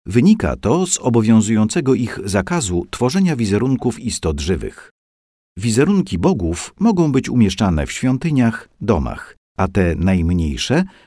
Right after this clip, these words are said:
w relikwiarzach noszonych przez wiernych przy sobie. Ludzie zamieszkujący różne regiony świata tworzą je, wierząc,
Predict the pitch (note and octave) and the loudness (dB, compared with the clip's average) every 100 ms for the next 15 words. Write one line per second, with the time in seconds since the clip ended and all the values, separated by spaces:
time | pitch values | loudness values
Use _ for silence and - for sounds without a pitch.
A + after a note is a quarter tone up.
0 | - A2 A2+ A2 - D3 A#2+ E2+ - - | -6 0 2 0 -2 -2 0 -2 -4 -6
1 | B2+ D3 G#3+ F#3 - - G2 E2 A2+ F#2+ | -4 -2 0 0 -2 -2 0 2 2 2
2 | F2+ - F2 - A1+ G#1+ - _ _ _ | -2 -4 -6 -4 -6 -8 -14 _ _ _
3 | _ _ - C3 F3+ F#2 G2+ F2+ G#2 G#2+ | _ _ -2 2 2 4 2 2 2 2
4 | - A#2 F3+ E3+ A2+ B2+ B2 A#2 F#2+ F2+ | 2 2 2 2 0 0 2 2 2 0
5 | G#2 A2 C#2+ - F3+ E3+ G#2+ F2+ F2 - | 0 0 -2 -4 -6 -4 0 0 -2 -4
6 | D3 A#2 A2+ F#2 E2+ C3 C3 B2 A2+ | -2 2 2 2 0 -2 0 0 0